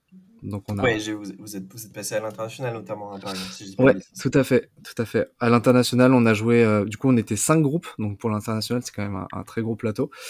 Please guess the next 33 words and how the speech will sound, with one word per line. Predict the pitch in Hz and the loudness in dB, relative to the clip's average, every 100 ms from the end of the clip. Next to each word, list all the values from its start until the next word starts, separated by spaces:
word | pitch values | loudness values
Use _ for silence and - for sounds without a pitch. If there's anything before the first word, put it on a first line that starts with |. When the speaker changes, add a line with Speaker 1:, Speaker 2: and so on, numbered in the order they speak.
| - - | -8 -4
Speaker 2:
Ouais, | 104 | -4
c'est | - | -2
clair. | 95 95 | -2 -2
Speaker 1:
Euh, | 98 101 - - | -4 -8 -14 -8
de | 113 110 | -4 0
base, | 123 139 135 | 6 6 6
euh, | 120 | 2
du | 113 | 0
coup, | 110 | 2
il | 120 | 2
y | |
avait | 110 | 2
trois | 110 - 117 | -2 0 0
groupes. | 120 127 - | 0 -4 -2
Euh, | 104 101 | -2 0
il | |
y | |
avait, | 104 101 101 | 0 0 0
euh, | 98 98 | 0 -2
Fear | - 123 | 0 0
of | |
Tomorrow, | - 131 123 131 | 2 4 4 4
qui | 120 | 0
est | |
le | |
groupe | 107 110 | -6 -2
avec | 113 | -4
qui | - 113 | -2 -2
on | |
a | 107 | -2
fait | 110 | -2
notre | 107 104 | -4 -4
tournée, | 104 107 120 147 160 | -4 2 4 6 4